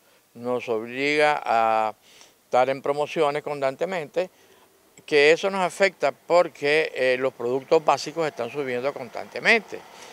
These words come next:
Sin embargo, nosotros hemos hecho un esfuerzo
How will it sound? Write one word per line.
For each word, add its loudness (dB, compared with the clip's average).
Sin -2
embargo, 6
nosotros 2
hemos 0
hecho 2
un 4
esfuerzo 4